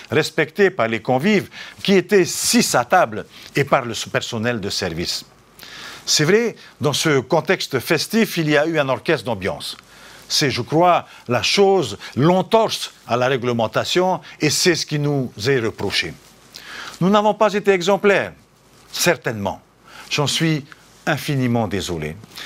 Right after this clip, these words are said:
Mais j'ai bien compris que vous exigez de vos élus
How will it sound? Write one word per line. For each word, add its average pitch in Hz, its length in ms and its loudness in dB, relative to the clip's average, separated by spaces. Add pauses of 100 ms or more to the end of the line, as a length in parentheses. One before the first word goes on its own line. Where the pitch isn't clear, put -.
(220)
Mais 160 80 2
j'ai 190 140 4
bien 220 180 4
compris 226 440 2
que 143 280 2 (180)
vous 151 220 4
exigez 180 460 2
de 156 100 0
vos 143 160 0
élus 156 400 2